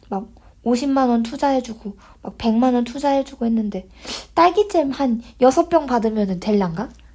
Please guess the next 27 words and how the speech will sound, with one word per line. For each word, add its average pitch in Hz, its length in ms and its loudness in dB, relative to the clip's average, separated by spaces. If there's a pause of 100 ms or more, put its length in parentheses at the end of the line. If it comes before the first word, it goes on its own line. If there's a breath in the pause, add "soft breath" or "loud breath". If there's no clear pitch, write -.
(800 loud breath)
아, 226 420 -10
조금 214 540 -6
단가가 233 440 2
안 202 100 0
맞는 220 320 0
느낌. 202 440 -8 (1800 loud breath)
그쵸? 233 400 -4 (760 loud breath)
아이, 196 180 -4
설마 277 440 -2
그렇게 254 320 -2
양심 240 320 2
없진 240 260 -2
않겠지. 185 560 -6 (600 loud breath)
With 320 220 2
this 330 340 -2
plan 285 460 4
in 285 120 0
mind, 240 480 2 (120)
the 208 140 4
next 226 300 0
step 349 340 0
was 226 360 4
to 285 180 -2
figure 311 520 0
out 208 400 2
the 233 140 0
details. - 680 -6